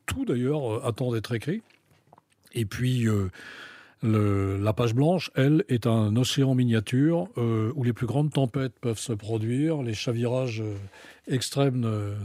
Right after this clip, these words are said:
ne demandent qu'à vous, qu'à vous envoyer au fond de l'eau. Euh, eff-, effectivement, il y a ce, paradoxalement, il y a ce double point commun. Euh, il y a d-,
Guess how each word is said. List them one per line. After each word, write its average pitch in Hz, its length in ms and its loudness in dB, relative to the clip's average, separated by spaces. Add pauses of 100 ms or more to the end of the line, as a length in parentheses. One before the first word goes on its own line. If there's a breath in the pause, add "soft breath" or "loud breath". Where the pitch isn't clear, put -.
(100)
ne 120 60 2
demandent 127 380 2
qu'à 117 140 2
vous, 104 320 0
qu'à 120 120 0
vous 110 180 2
envoyer 113 280 0
au 107 100 2
fond 110 180 -4
de 110 80 0
l'eau. 160 220 2 (540 loud breath)
Euh, 107 580 2
eff-, 131 200 0
effectivement, 165 540 2
il 151 80 2
y - 20 2
a 127 60 4
ce, 123 540 2 (200)
paradoxalement, 151 680 4
il 202 60 2
y 170 40 2
a 139 60 2
ce - 140 -2
double 151 420 2
point 143 580 0
commun. 117 320 2 (640 loud breath)
Euh, 113 220 4
il 110 80 2
y 117 60 4
a 123 60 4
d-, 117 100 0